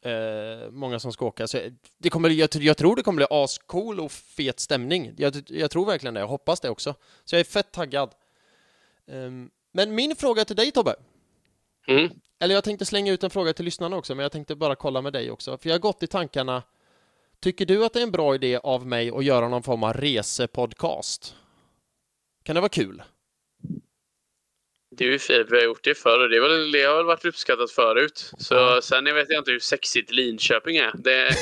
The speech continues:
Speaker 1: <laughs> Va?
Speaker 2: men
Speaker 1: Vad säger du?
Speaker 2: <laughs> Så, jag vet inte.
Speaker 1: Det blir väl
Speaker 2: Det
Speaker 1: jätte-, det är väl jättesexigt med Linköping.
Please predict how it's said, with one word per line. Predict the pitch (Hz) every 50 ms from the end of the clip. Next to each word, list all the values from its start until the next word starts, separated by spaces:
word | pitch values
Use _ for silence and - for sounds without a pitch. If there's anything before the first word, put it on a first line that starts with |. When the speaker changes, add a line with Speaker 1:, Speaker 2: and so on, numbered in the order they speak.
| - -
Speaker 1:
<laughs> | 233 202 214 247 - 240 190 156
Va? | - 175 196 208 392 - -
Speaker 2:
men | 160 160
Speaker 1:
Vad | - 208
säger | - - 233 233 214 208 214
du? | 226 240 247 - - - - 147 - - - - - - - 202 - _ _ _ _ _ _ _ _ _ - - - - - - - - 139
Speaker 2:
<laughs> | -
Så, | - - - - 156 143 -
jag | 147 143 127
vet | 127 127 123 -
inte. | 139 131 - _ _ _ _ _ _ -
Speaker 1:
Det | 135 131
blir | 147 131 127 127
väl | 127 123
Speaker 2:
Det | 127 123
Speaker 1:
jätte-, | - 185 123 120 120 120 120 123
det | 143
är | 147
väl | 156 160
jättesexigt | 160 175 180 - - 139 131 - 151 123 - - - - 170 170 -
med | 170 170 175
Linköping. | 180 190 190 185 175 - 156 127 113 - - 127 117 101